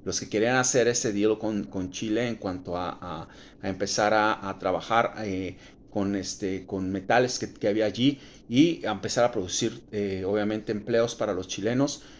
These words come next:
Em, y obviamente, em, esa gente iba, iba a ser una, una, una, una, am, un tipo de comercio abierto donde se iba a saber exactamente qué es lo que iba a pasar,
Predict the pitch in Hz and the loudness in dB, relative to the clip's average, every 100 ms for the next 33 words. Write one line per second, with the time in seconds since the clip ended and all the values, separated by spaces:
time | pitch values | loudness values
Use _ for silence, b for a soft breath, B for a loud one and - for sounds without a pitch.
0 | - - 101 98 101 95 95 95 101 - | -10 -2 0 0 -2 -2 -2 -2 -4 -4
1 | 101 113 127 117 131 131 110 110 - - | 0 4 4 4 2 2 0 0 -6 -8
2 | 98 92 92 90 - 104 107 127 - 131 | -6 -4 -6 -8 -4 -4 0 -2 0 0
3 | 123 113 104 104 B B - 107 113 117 | 0 2 0 0 B B -8 -2 4 4
4 | 117 110 87 107 123 - 117 123 123 117 | 4 2 2 2 2 4 2 2 0 0
5 | - 113 120 120 113 120 117 113 - 113 | -2 -2 -2 -4 -2 0 0 0 -4 -6
6 | 117 123 123 120 110 95 87 - 90 87 | -4 0 0 2 2 0 -4 -8 -10 -8
7 | 87 87 B B B - 110 113 117 120 | -8 -10 B B B -10 -4 0 2 2
8 | 120 117 117 113 - 127 131 123 107 104 | 2 2 2 0 -2 0 4 4 4 0
9 | 101 - 98 113 120 131 107 85 107 98 | 0 0 2 2 0 0 -2 -2 -2 0
10 | 95 92 107 107 98 98 98 101 98 104 | 0 0 -2 -4 -4 -4 -6 -4 -4 -4
11 | 87 87 110 101 - - - 135 | -6 -6 -2 -2 -2 0 6 6